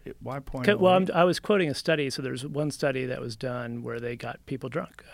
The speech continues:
Speaker 2: Um, so they got 'em, they were either doing placebos or alcoholic drinks, and they were trying to solve a lateral thinking task. So this one's called the remote associate test. So you get, like, three words that seem completely unrelated,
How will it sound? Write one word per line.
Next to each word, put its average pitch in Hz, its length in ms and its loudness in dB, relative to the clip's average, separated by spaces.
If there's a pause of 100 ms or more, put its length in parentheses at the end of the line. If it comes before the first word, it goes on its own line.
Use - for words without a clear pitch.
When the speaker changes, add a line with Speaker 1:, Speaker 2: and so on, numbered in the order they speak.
(100)
Speaker 2:
Um, 123 260 -10
so - 140 -8
they 117 120 -8
got 120 280 -6
'em, 123 280 -6
they 135 160 -2
were 131 160 -2
either 139 360 0
doing 127 260 -4
placebos 123 880 -6
or 107 140 -12
alcoholic 113 480 -10
drinks, - 480 -14 (540)
and 135 100 -4
they 127 60 -2
were 120 100 -6
trying 135 300 -2
to 120 80 -8
solve 120 720 -8 (120)
a 120 180 -8
lateral 117 440 -8
thinking 120 420 -12
task. - 460 -12
So 147 100 -8
this 135 200 -4
one's 135 180 -2
called 117 320 -8
the 117 100 -10
remote 113 320 -10
associate - 540 -10
test. - 380 -14 (400)
So - 120 -6
you 139 80 0
get, 135 220 0
like, 120 240 -8
three 151 300 -2
words 127 580 -2
that 117 200 -10
seem 117 260 -10
completely 120 560 -12
unrelated, 110 720 -10